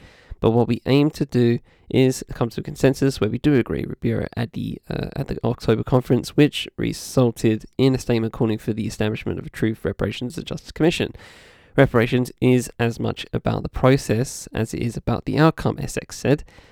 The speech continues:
Uh, "For communities in Britain, our vision of a repaired world is totally different to what's coming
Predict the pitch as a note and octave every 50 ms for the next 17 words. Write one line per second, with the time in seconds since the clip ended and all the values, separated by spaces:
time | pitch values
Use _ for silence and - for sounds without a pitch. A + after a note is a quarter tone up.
0 | _ - - - A#2 A#2 A#2 - - - A#2+ A#2 - - B2 A#2+ A#2+ A#2 - B2+
1 | A#2 B2 A#2 A2 - - C3+ - - D3+ C#3+ D3 D#3 E3 - - - A2 G#2 G#2
2 | G#2+ G2+ - - - C3+ C3+ B2+ A#2+ B2 A#2 A#2 - - - A#2 - - G#2+ A2+
3 | A#2 A2 - - C3+ C3 B2 - D#3+ A#2+ A#2 A2+ A#2 - - - B2 B2 - -
4 | F3+ F3 F3 - B2 A#2 A#2 - A#2 A#2 - A2+ A2+ A2 - - - - A#2 A#2+
5 | - - - - - - A#2 A2+ A2 A2+